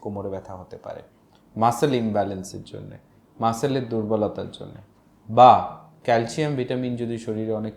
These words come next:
কমে যায়, কোমরের উপর কিন্তু এক্সেসিভ চাপ পড়ে, সেক্ষেত্রেও হতে পারে। বাচ্চাদের ক্ষেত্রে ভারী স্কুলের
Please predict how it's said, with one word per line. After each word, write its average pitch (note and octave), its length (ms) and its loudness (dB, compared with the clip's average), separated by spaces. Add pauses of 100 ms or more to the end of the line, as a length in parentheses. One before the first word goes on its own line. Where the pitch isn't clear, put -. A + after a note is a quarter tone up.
কমে A#2+ 340 2
যায়, F2+ 240 -8 (580)
কোমরের A#2+ 380 4
উপর G#2+ 240 -2
কিন্তু A2+ 200 -6
এক্সেসিভ A#2 440 -6 (140)
চাপ F2 160 -6 (120)
পড়ে, - 180 -10 (300)
সেক্ষেত্রেও G2+ 640 -8
হতে - 240 -20
পারে। - 160 -18 (1400)
বাচ্চাদের C#3+ 460 6
ক্ষেত্রে C#3+ 260 -2 (160)
ভারী A#2+ 220 4
স্কুলের B2+ 460 -2